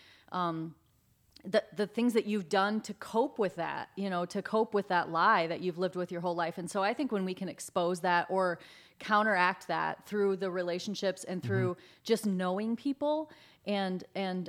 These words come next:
Speaker 1: uh, surrounding them, even in the midst of, you know, I know,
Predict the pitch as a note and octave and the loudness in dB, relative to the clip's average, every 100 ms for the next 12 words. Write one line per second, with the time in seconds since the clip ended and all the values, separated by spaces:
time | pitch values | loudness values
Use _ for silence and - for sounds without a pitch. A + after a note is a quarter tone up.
0 | - F3+ E3 - - A3+ G3+ G3 F#3+ F3+ | -6 -4 -4 -6 -6 0 4 4 4 -2
1 | D#3+ D#3 E3+ E3+ - G#3 F#3+ F#3+ F#3 F#3 | -4 -6 -6 -12 -6 -4 -2 -4 -4 -4
2 | F3 F3 F3 - F3 E3 D#3 - F#3 E3+ | -2 -4 -6 -4 -2 -2 -4 -12 -8 -4
3 | D3 F#3 F#3 F3+ F3+ F3+ | -2 0 0 0 0 -2